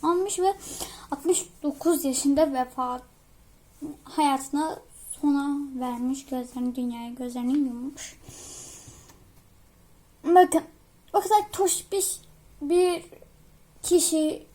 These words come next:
bizi eğlendiren kişi sonunda vefat ediyor. İlk önce Nusret Çetinel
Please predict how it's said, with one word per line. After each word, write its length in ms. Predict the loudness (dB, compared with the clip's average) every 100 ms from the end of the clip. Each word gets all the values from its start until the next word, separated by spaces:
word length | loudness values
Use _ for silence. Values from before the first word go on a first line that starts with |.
| -10
bizi 520 | 2 2 4 2 0 0
eğlendiren 800 | 10 12 12 10 8 2 -4 -12 -16 -20 -20 -20 -20 -20 _ -20 -20 -20 -20 -20 _ -20 -20 -20 -20 -20 -20 -20 _ 0
kişi 540 | 0 2 0 0 -2 -6
sonunda 500 | 4 8 8 6 2
vefat 400 | -4 0 0 0
ediyor. 400 | -6 -6 -6 -8
İlk 480 | -4 -4 0 0 4
önce 560 | 2 4 2 2 -2 -6 -20 _ -8
Nusret 580 | 2 4 4 4 0 0
Çetinel 600 | 0 2 6 6 6 2